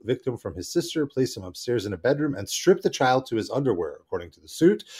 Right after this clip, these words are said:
The video was entitled, "Through a Pedophile's Eyes," and shows Spears lusting over the seven-year-old child and rubbing his back.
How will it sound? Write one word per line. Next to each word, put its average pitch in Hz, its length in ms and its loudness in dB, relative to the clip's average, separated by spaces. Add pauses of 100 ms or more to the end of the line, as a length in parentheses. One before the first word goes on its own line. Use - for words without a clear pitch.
(300)
The 107 80 0
video 143 280 10
was 117 180 8
entitled, 123 440 2
"Through 147 200 0
a 135 40 0
Pedophile's 135 600 2
Eyes," 107 340 -2
and 101 160 -10
shows 120 420 0
Spears 143 460 0
lusting 151 400 0
over 117 180 2
the 95 120 -4
seven-year-old 113 640 -4
child 95 480 -4
and 92 160 -6
rubbing 123 320 4
his 110 180 -2
back. - 300 -6